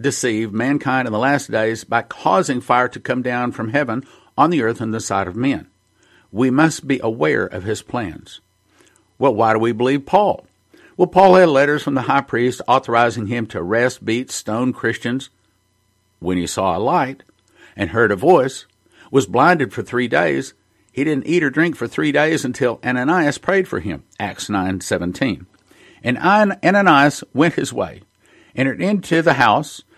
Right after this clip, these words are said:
and putting his hands on him, said, "Brother Saul, the Lord, even Jesus, that appeared unto thee in the way, as thou camest, has sent me,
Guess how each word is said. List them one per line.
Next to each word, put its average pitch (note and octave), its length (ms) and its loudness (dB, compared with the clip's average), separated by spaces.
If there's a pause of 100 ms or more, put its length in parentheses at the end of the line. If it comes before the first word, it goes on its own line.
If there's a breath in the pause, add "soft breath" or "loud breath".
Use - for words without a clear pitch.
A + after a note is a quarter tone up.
(180 soft breath)
and B2 100 -4
putting F3+ 200 2
his F3 160 0
hands D#3 280 2
on C#3 100 2
him, B2+ 200 0
said, A#2+ 360 -4
"Brother F#3+ 220 6
Saul, - 480 0 (720 soft breath)
the F3 100 10
Lord, C#3 420 4 (260)
even F3 240 2
Jesus, A2+ 540 -6 (360 soft breath)
that D#3 160 6
appeared E3+ 440 2
unto G3+ 180 2
thee E3+ 180 2
in F3 80 0
the F3 80 2
way, G#2+ 380 2
as B2+ 240 -2
thou D3 260 2
camest, A#2 580 -6 (500 soft breath)
has D3 160 4
sent G3 260 -2
me, B2 300 -4